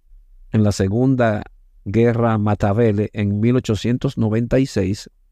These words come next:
Van der Powell inició una amistad con el jefe de exploradores del ejército colonial británico, el explorador militar estadounidense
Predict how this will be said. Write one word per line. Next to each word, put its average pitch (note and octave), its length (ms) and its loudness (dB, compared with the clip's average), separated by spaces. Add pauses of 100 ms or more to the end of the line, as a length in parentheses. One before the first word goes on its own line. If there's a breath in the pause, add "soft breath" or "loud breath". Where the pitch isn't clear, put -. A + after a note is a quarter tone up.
(580)
Van D#3 360 0
der F3 160 2
Powell A#2+ 580 -2
inició C3 540 -2
una D#3+ 180 -2
amistad C3+ 460 -2
con A#2+ 200 -2
el G#2+ 80 0
jefe A#2+ 280 0
de A#2+ 80 0
exploradores A2 720 0
del G2+ 180 -2
ejército A2+ 480 -2
colonial G#2+ 440 0
británico, G#2 760 -2 (160)
el G#2 140 0
explorador G2+ 600 0
militar C3 520 0
estadounidense A2 960 -2